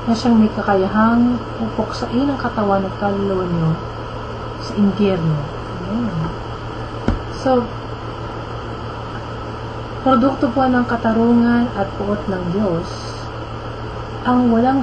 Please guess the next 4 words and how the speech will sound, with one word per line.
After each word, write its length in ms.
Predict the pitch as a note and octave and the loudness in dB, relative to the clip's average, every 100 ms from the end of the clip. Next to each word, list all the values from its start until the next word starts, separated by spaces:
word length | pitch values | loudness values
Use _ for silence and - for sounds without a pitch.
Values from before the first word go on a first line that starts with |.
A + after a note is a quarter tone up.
| A#3+ | 2
hanggan 480 | B3+ G#3+ G#3+ G#3+ A3 | 2 4 4 4 2
at 80 | G#3+ - | -2 0
tuloy-tuloy 640 | G#3 B3 B3 A3 C4+ A#3 F3 D#3+ - - - - - - - - - - - - - - - A3 | 2 2 2 2 2 2 0 -2 -2 -8 -8 -8 -10 -10 -10 -8 -8 -8 -8 -10 -8 -8 0 4
na 240 | A3 A3 | 6 6